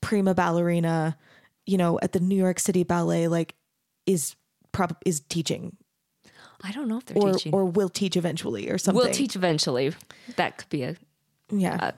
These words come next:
Speaker 2: yes, a possibility.
Speaker 1: Or at least we're just not thinking about it. <laughs>
Speaker 2: Mm-hmm.
Speaker 1: Like, we don't,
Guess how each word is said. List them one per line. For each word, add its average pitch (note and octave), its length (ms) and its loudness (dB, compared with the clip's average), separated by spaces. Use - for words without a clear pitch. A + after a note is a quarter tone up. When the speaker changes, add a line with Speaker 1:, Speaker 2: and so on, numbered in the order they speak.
Speaker 2:
yes, - 440 -4
a - 40 -10
possibility. C3+ 680 -6
Speaker 1:
Or C#4 140 2
at C4+ 80 0
least C#4 300 0
we're A#3+ 140 2
just B3+ 200 0
not A#3+ 140 0
thinking G#3 320 -2
about D#3 220 -2
it. - 240 -10
<laughs> - 100 -4
Speaker 2:
Mm-hmm. A#3+ 340 0
Speaker 1:
Like, - 220 -2
we C4 100 0
don't, A3+ 400 0